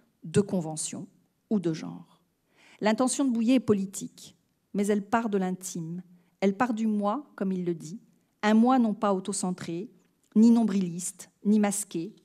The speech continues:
mais connecté au monde, en résonance avec l'idée du livre comme objet connecté. On aurait un sujet connecté, soucieux d'interroger sans relâche et avec l'attention qu'elle mérite,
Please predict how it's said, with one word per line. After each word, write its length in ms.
mais 100
connecté 460
au 60
monde, 340
en 80
résonance 600
avec 220
l'idée 320
du 140
livre 360
comme 220
objet 280
connecté. 580
On 160
aurait 340
un 100
sujet 380
connecté, 680
soucieux 500
d'interroger 680
sans 180
relâche 540
et 140
avec 280
l'attention 600
qu'elle 160
mérite, 480